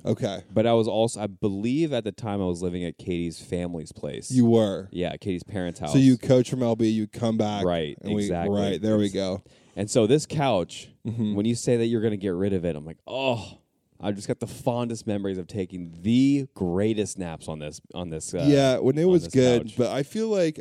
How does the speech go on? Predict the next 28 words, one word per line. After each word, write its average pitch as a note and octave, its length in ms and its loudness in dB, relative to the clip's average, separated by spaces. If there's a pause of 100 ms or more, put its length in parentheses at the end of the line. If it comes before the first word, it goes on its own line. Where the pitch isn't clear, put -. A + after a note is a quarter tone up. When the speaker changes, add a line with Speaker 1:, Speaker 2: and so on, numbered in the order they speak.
Speaker 1:
I C#3 100 0
would D3+ 140 6
love B2+ 200 0
another A#2+ 340 0
death G#2 400 -6
tolls A2+ 400 0
of G2 140 -8
couches G#2+ 800 -6
since G#2+ 320 -6
covid. A2 520 -2 (580)
Like, G#2+ 220 -2
when A2 140 0
couches A2+ 480 0
were A2 100 2
good. G#2+ 300 0
Speaker 2:
Significantly A2 560 0
spiked. - 580 -12
Speaker 1:
Yeah, B2 380 4
and A2+ 100 0
then, A#2+ 520 6
Speaker 2:
<laughs> - 100 -20
Right. C3 400 8
Speaker 1:
then F#3+ 360 4
<laughs> F3+ 160 2 (560)
Speaker 2:
They C3+ 120 6
Speaker 1:
it's D#3+ 180 6
Speaker 2:
spiked D3+ 340 4
up. A2 280 4